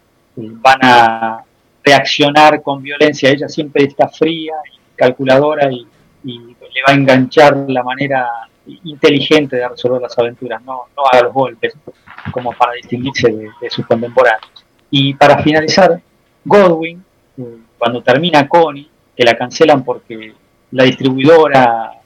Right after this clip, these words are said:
empieza a tener pérdidas, entonces empieza a cancelar las historietas, hace un, un toque, eh, dibujando aventuras de la Mujer Maravilla en la época, a fines de los cuarenta, cuando todavía estaba Charles Malton.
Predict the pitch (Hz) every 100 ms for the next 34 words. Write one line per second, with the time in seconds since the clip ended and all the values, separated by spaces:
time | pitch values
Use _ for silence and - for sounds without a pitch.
0 | _ _ 113 131 123 127 127 147 147 143
1 | 131 117 - - 113 123 123 117 117 120
2 | 127 120 123 - 143 147 - - _ _
3 | - 151 - 160 147 135 139 _ _ -
4 | 175 - 180 202 _ _ _ - 117 117
5 | 113 - - - 175 175 147 135 - 156
6 | 127 120 117 - 135 135 131 143 151 160
7 | 151 113 113 127 135 120 120 - 170 135
8 | 123 - 147 131 - _ _ _ - 123
9 | 120 123 123 139 135 131 123 120 131 127
10 | 139 139 - 113